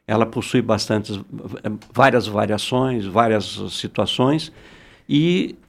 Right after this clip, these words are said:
talvez a diferença que exista seja assim, dois fenômenos, língua e fala. Então as pessoas começam a falar, né, de uma maneira que não é considerada correta, mas quem sabe um dia passa a ser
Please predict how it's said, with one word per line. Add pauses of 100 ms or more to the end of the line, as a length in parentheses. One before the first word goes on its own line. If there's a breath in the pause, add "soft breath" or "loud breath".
(120)
talvez (400)
a
diferença
que
exista
seja
assim, (260 loud breath)
dois
fenômenos,
língua
e
fala. (300)
Então
as
pessoas
começam
a
falar, (520)
né, (280 soft breath)
de
uma
maneira
que
não
é (240)
considerada
correta, (400 soft breath)
mas (340)
quem
sabe
um
dia
passa
a
ser